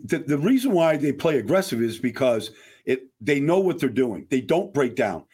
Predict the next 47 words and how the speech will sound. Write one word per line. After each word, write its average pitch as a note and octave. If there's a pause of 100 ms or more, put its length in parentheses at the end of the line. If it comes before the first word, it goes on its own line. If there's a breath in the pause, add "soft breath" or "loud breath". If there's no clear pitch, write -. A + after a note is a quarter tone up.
(140 soft breath)
You G3
break C4
down A3+
the F3
back D#3+
end, B2 (280 soft breath)
you E3
give D#3+
up D3
huge C#3
plays. F#2 (380)
Um, G#2
that's D3
what C3+
the A#2+
Chargers G#2+
do. F2 (240)
And B2
they're C#3+
always D3+
finger C3+
pointing. F#2
I D3
don't A3
see C4+
that G#3+
from B2
the, F#2 (440 soft breath)
from, B2
uh, G2+
from B2
the A2
Cardinals. A2
And F3
look, A3 (320)
that's G3+
the C4+
first F3+
three E3
interception C#3
game A#2+
that G#2
C C3+
J A2+
Stroud G2+
has F2
had. F2